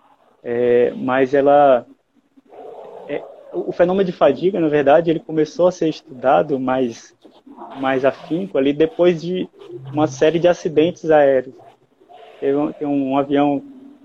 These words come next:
chamado, é, de Havilland Comet, que ele era, que ele tinha um, ele foi um dos primeiros aviões pressurizados, né?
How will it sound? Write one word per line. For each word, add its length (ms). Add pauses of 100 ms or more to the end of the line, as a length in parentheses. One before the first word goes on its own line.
(100)
chamado, 680
é, 280
de 140
Havilland 600 (140)
Comet, 380 (920)
que 120
ele 200
era, 560 (500)
que 60
ele 140
tinha 220
um, 200
ele 300
foi 160
um 60
dos 160
primeiros 300
aviões 320
pressurizados, 840
né? 60